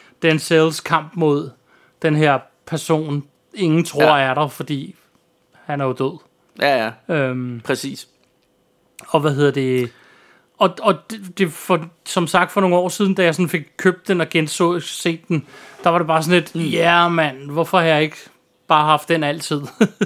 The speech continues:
Speaker 1: <laughs>
Speaker 2: Ja. Ja, den er fed.
Speaker 1: Den er virkelig fed. Øhm, og, øhm, jeg ved egentlig ikke, hvad jeg mere skal sige om den. Den er jo ikke, som sagt, den er jo ikke super horror, men der er alligevel fede horror-elementer i,
Speaker 2: Ja.
Speaker 1: øhm,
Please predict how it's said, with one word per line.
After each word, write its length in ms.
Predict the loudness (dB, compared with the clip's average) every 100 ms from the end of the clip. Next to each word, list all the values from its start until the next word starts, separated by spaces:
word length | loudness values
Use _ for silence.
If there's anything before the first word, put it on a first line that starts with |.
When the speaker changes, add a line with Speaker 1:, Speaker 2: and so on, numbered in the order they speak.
| -8
Speaker 1:
<laughs> 520 | _ _ _ -10 -2
Speaker 2:
Ja. 100 | -2 -2 -8 _ _ -16 -6
Ja, 100 | -4 -2
den 120 | -2
er 120 | -2
fed. 220 | -2 -4 -6 -14 _ 0
Speaker 1:
Den 100 | 2
er 40 |
virkelig 300 | 2 0 -2
fed. 200 | -2 -2 -4 _ _ _ _ _
Øhm, 640 | -6 -4 -6 -8 -10 -14 -18 _ _ _ _ _ _ _ _ _ 0
og, 320 | 2 4 4
øhm, 600 | 4 2 0 -2 -4 -6 -12 _
jeg 180 | 2 2
ved 120 | 2
egentlig 220 | 2 2 0
ikke, 100 | 2
hvad 80 |
jeg 60 | 4
mere 140 | 4
skal 180 | 0 -4
sige 300 | -4 0 2
om 140 | 2 0
den. 160 | 0
Den 120 | 0
er 40 | 2
jo 60 | 2
ikke, 120 | 0
som 140 | -2
sagt, 260 | 0 -2 -2
den 80 | -4
er 40 |
jo 40 | -4
ikke 100 | -2
super 320 | -2 0 0
horror, 420 | 2 2 4 4
men 180 | 2 0
der 60 |
er 40 | 0
alligevel 440 | 0 0 0 -2 -6
fede 580 | -4 2 4 4 2
horror-elementer 880 | 2 4 4 4 2 0 -4 -6 -8 -10 _ _ _ _ _ -20 _ _ _ 0
i, 40 |
Speaker 2:
Ja. 160 | 2 4
Speaker 1:
øhm, 600 | 0 -2 -4 -4 -6